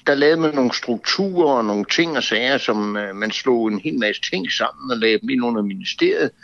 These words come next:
øh, sådan så vi jo ikke længere har en selvstændig forsvarschef,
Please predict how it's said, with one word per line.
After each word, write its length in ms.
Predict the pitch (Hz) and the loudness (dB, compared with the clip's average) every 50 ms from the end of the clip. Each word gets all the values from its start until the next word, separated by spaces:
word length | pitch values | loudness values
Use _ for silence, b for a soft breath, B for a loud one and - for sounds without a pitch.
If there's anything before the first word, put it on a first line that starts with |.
| B B B B B B - | B B B B B B 2
øh, 340 | 127 123 120 117 117 113 107 | 4 4 6 6 4 4 2
sådan 220 | - - 147 139 | 0 -2 -2 -2
så 120 | - 143 139 | 0 0 0
vi 200 | 120 113 117 117 | 0 0 0 2
jo 140 | 123 123 135 | 4 4 4
ikke 180 | 156 147 139 | 2 2 0
længere 260 | 127 123 135 147 131 | -2 -2 -2 -2 -4
har 200 | 120 123 123 127 | -2 -2 -2 -2
en 60 | 120 113 | -2 -2
selvstændig 580 | - - 131 139 135 - 131 113 104 107 98 | 0 2 2 2 0 -2 -4 -6 -6 -6 -8
forsvarschef, 680 | - - 127 147 143 - 165 147 - - 131 127 127 | -4 -2 0 0 0 -2 -4 -8 -6 -4 -4 -4 -4